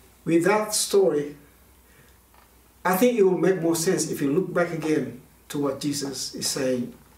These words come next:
in John chapter five, verse, uh, chapter four, verse thirty-five, the scripture that we read before. "Do you not say there are yet four months, that then comes the harvest?" All right?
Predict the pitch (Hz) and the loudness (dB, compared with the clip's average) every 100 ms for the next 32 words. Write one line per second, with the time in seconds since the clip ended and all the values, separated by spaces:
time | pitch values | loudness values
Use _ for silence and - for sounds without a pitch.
0 | _ _ _ - 127 123 139 127 127 - | _ _ _ -8 -6 -2 -2 -4 -10 -14
1 | 110 139 139 - - - - - 156 156 | -12 -10 -10 -10 -12 -12 -10 -4 -4 -2
2 | 156 147 - 151 143 135 139 - 139 135 | -6 -6 -8 -2 -2 -2 -6 -6 -8 -8
3 | 135 135 - - - - - - - - | -10 -12 -14 -18 -20 -20 -20 -20 -20 -20
4 | - 156 135 - 185 160 160 147 147 151 | -14 -6 -4 0 2 2 2 2 2 0
5 | - - 139 131 - - - - - - | -2 -8 -8 -10 -12 -20 -20 -20 -20 -20
6 | - - - - - - - - - - | -20 -20 -20 -20 -20 -20 -20 -20 -20 0
7 | 254 311 330 311 - - 262 262 226 202 | 2 4 4 2 2 4 6 6 4 4
8 | 196 175 277 - 247 226 220 208 240 - | 4 4 2 6 6 6 4 2 2 2
9 | 208 156 156 180 220 220 - 185 185 185 | 2 2 -2 2 2 0 -2 0 0 0
10 | - 185 202 277 - - - - - - | 0 0 0 -2 -4 -8 -18 -20 -20 -20
11 | - 185 175 233 | -8 -2 0 0